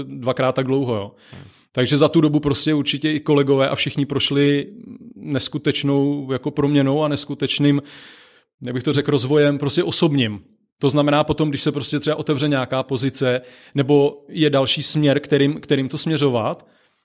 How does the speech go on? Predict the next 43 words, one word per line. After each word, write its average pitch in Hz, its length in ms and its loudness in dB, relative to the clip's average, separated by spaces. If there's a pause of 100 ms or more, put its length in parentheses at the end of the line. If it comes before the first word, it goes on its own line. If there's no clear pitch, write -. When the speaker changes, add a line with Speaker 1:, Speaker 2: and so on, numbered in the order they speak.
(120)
Speaker 1:
tak 139 140 -2
si - 80 0
myslím, 160 180 2
že 147 100 2
ty 160 120 0
lidi 160 220 2
mají 165 200 0
na 180 100 -2
výběr, 123 280 -2
jako 127 440 -4
si 147 320 0
vybrat 131 360 2
a 147 60 0
říct 127 180 -4
si 139 100 -4
teda, 135 360 0 (680)
chtěl 147 240 2
bych 143 160 2
tohle 143 220 2
dělat, 131 240 2
protože 135 240 0 (220)
v - 80 -20
první 143 220 0
řadě 139 220 2
člověka 143 340 0
musí 139 220 -4
ta 151 80 0
práce 139 320 0
bavit, 123 320 0
jo. 117 160 -10
Pokud 123 260 -12
toho 131 180 -4
nebude 135 260 -2
bavit, 135 380 0 (720)
tak 131 220 -2
asi 147 220 0
nemá 131 340 2
smysl 139 280 -2
se 147 120 0
jakoby 131 240 0
dál 131 160 2
trápit, 135 420 0
jo. 120 100 -12